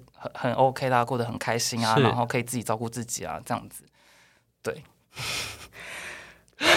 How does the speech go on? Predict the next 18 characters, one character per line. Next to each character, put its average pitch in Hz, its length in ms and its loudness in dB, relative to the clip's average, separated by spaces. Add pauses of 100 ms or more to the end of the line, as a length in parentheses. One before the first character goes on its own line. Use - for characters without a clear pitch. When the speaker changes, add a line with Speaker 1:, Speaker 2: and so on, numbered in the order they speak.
(800)
Speaker 2:
好， 156 260 10
拉 160 200 12
回 151 200 12
主 143 180 6
持， - 380 10 (220)
<laughs> - 260 2
主 202 140 12
持 170 340 12
理 156 200 12
性 175 320 10
面， 170 320 12
Speaker 1:
嗯。 - 80 2 (340)
Speaker 2:
就 254 140 8
是 277 80 12
我 214 160 12
觉 170 180 12
得 170 480 12
你 139 720 8